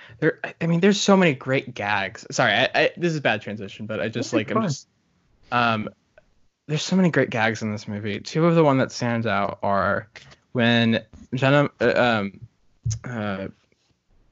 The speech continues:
Speaker 1: Jenna Malone hands him,
Speaker 2: The photograph.
Speaker 1: um, photo, and he's like, <gasps> "Ah!" Yeah, it, it's so good. It makes me laugh every time.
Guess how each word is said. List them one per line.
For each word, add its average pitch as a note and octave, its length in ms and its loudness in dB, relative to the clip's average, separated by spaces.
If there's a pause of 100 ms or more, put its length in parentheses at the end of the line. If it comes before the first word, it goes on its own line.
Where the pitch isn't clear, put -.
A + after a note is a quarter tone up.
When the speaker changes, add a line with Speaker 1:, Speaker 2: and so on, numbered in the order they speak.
Speaker 1:
Jenna D3 200 4
Malone B2 480 2
hands A#2+ 420 -4
him, A2+ 340 -2 (520)
Speaker 2:
The C#3 100 -8
photograph. F3+ 640 2
Speaker 1:
um, C#4+ 120 8
photo, B2 440 4
and C3+ 180 0
he's C#3 220 0
like, C3+ 140 -2
<gasps> - 280 -8
"Ah!" G4+ 720 8 (240)
Yeah, D#3+ 120 -8 (140)
it, D3 160 0
it's D#3 180 2
so C#3+ 260 4
good. A2+ 420 -8
It D3+ 140 -6
makes D#3 280 -6
me C#3+ 100 -6
laugh B2+ 260 -4
every A#2+ 240 -8
time. A2 420 -12